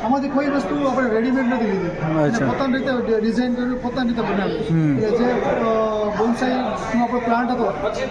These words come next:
Speaker 1: તે પ્લાન્ટ પ્રમાણે એને ડિસ્પ્લે રેડી કર્યું છે.
Speaker 2: અચ્છા. આમાં આર્ટિસ્ટ કોણ છે એ પણ
Speaker 1: હા, મુજબિલ
Speaker 2: બધું?
Speaker 1: ખાન. હા, એમનો આ પ્લાન્ટ છે.
Speaker 2: હમ.
Speaker 1: આ પણ મુજબિલ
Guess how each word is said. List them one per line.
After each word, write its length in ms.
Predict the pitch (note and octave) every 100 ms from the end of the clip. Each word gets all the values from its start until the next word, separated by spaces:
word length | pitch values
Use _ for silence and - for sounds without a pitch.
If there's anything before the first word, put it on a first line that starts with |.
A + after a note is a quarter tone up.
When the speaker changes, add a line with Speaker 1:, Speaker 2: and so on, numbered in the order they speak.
| C4
Speaker 1:
તે 60 | A#3
પ્લાન્ટ 300 | A#3+ B3+ C4
પ્રમાણે 320 | B3 B3 A#3
એને 280 | A3+ C4 G#3
ડિસ્પ્લે 300 | A3 - A3
રેડી 340 | F#3+ F3+ -
કર્યું 320 | G#3+ G#3 G3+
છે. 40 | F#3
Speaker 2:
અચ્છા. 640 | F3 C3 A#2 A2 - - - - - F4+ - - F#4+ - - - - - - - - - - - - - - G3+ - F3 F3 F#3 F3+ F3 F3 - - - F#3+ - - - - - -
આમાં 320 | E3+ F3+ D#3+
આર્ટિસ્ટ 560 | E3 D#3+ G3+ - - -
કોણ 240 | G3 F#3+
છે 140 | F3+
એ 140 | F#3 F3+
પણ 260 | F#3 F#3+
Speaker 1:
હા, 300 | F#3+ F#3+ A3+
મુજબિલ 360 | G3 A#3+ C4+ A#3
Speaker 2:
બધું? 140 | A3+
Speaker 1:
ખાન. 420 | G3+ F3+ - F#3 A#3
હા, 60 |
એમનો 220 | B3 B3+
આ 80 | G#3+
પ્લાન્ટ 280 | - F#3+ F3+
છે. 300 | E3+ E3 D#3+
Speaker 2:
હમ. 600 | D3+ D3 C3 B3 B3 A#3+
Speaker 1:
આ 80 | A3
પણ 200 | A#3 G#3+
મુજબિલ 280 | - A3